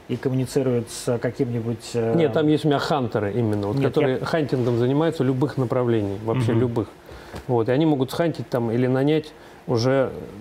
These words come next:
Speaker 2: целенаправленно любого человека, они проводят аналитику. Я говорю, креативный продюсер нужен, да, или исполнительный продюсер.
Speaker 1: Но вы вот, вот нашли через Executive Search?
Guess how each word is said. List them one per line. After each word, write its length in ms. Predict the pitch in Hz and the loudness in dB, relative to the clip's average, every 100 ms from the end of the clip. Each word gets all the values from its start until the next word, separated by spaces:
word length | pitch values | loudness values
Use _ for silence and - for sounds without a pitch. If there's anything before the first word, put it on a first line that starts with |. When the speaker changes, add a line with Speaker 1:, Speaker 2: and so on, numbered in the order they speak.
| 117 | -8
Speaker 2:
целенаправленно 800 | - 143 131 127 156 160 139 120 | -2 2 2 0 2 2 2 2
любого 420 | 120 127 139 123 | 2 2 2 2
человека, 320 | - 156 165 131 | 2 0 2 0
они 80 | |
проводят 340 | 120 147 147 156 | 0 2 2 2
аналитику. 680 | 175 156 131 123 113 - 127 | 2 2 0 -2 -6 -4 0
Я 140 | 131 | 0
говорю, 220 | 123 165 175 | 2 0 2
креативный 460 | 143 131 135 123 | 0 0 0 0
продюсер 420 | 113 127 117 113 110 | 0 0 0 0 0
нужен, 300 | 107 107 110 | 0 0 0
да, 100 | 123 | 0
или 120 | 113 | -2
исполнительный 520 | 104 127 123 110 110 | -2 0 0 0 -2
продюсер. 360 | 117 107 107 - - - - | -2 -4 -4 -10 -18 -20 -6
Speaker 1:
Но 140 | 143 175 | 0 4
вы 120 | 175 | 4
вот, 140 | 131 | 2
вот 160 | 123 127 | 0 0
нашли 320 | 131 127 139 | -2 0 -2
через 240 | 123 127 135 | 0 0 0
Executive 320 | 127 135 127 | -2 -4 -2
Search? 360 | - 269 - | -2 -2 -4